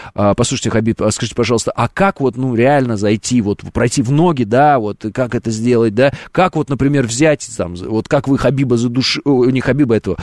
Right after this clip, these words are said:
Макгрегора, значит, задушили, взяли на болевой, вот как это все делается, да? Я вот человек такой, знаете, я вот выйду на ринг, меня сломают пополам, меня сломают, разорвут,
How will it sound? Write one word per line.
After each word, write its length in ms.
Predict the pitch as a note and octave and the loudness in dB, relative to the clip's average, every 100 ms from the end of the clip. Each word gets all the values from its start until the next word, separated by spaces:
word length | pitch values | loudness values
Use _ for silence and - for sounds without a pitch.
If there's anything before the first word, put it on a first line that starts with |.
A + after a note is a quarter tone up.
| - C#3+ | -10 -2
Макгрегора, 680 | C#3+ C#3+ E3+ D#3+ C#3+ B2+ | 0 4 4 4 4 2
значит, 320 | A#2 G#2+ - | 0 -4 -6
задушили, 460 | A2+ A#2+ B2 E3 B2+ | -4 -2 0 0 0
взяли 300 | A2 C3 A#2 | 2 2 4
на 140 | A2+ A2+ | 2 2
болевой, 360 | B2+ C3 D#3 | 2 2 2
вот 140 | D3 - | 0 0
как 180 | A#3+ | 0
это 140 | F3 C#3 | 0 -2
все 160 | - | -4
делается, 480 | C#3+ C#3+ A#2+ A2+ - | 2 4 4 2 0
да? 160 | D3 F#3+ - - | 0 0 -4 -4
Я 220 | F#3+ D4+ | 2 4
вот 180 | A#3+ - | 2 -2
человек 280 | - B3+ A3+ | -4 -4 0
такой, 380 | A3 - B3 E3 | 0 2 2 2
знаете, 360 | F#3+ D#3+ D3+ | 0 0 2
я 200 | D#3 D#3 | 4 4
вот 200 | D3 C3 | 2 0
выйду 380 | D#3 F#3 C#3 C3+ | 0 0 2 2
на 140 | B2+ | 2
ринг, 240 | B2 A2+ A#2 | 2 0 -2
меня 180 | C#3+ A#2 | -2 -2
сломают 600 | - A#2+ C3 B2+ G2 - | 0 2 2 2 0 -4
пополам, 640 | B2+ - D3 C3 A#2 G2+ | -4 2 2 2 0 -2
меня 120 | F#2+ | -6
сломают, 540 | - - C3 A#2+ G2 A#2+ | -6 -2 0 0 -2 -6
разорвут, 360 | G2+ A2+ B2 | -6 -4 -4